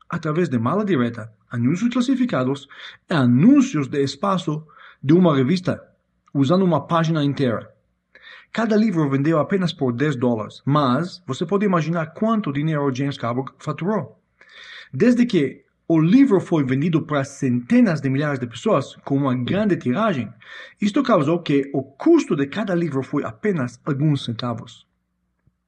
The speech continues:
Um outro autor norte-americano escreveu um livro chamado Duzentos Milhas com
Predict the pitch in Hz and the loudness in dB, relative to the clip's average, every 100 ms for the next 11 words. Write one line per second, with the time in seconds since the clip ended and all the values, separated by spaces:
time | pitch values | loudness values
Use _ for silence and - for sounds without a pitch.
0 | _ _ _ _ _ _ _ _ _ _ | _ _ _ _ _ _ _ _ _ _
1 | _ _ _ _ 233 262 - 233 277 175 | _ _ _ _ 6 6 4 2 2 2
2 | 131 127 151 156 185 143 165 180 147 135 | 0 2 -2 0 0 2 2 0 0 0
3 | 131 127 120 135 208 - - - 165 - | -2 -2 -2 -2 -6 -12 -20 -10 -8 -2
4 | 190 196 254 202 175 247 151 156 156 156 | 0 2 2 2 4 4 2 0 -2 0
5 | 156 151 143 127 135 151 120 208 247 262 | 0 -4 -8 -6 0 0 2 2 2 0
6 | 247 - - 127 156 190 135 131 - - | -4 -6 -10 -2 2 2 2 -2 -8 -4
7 | 139 131 | -4 -4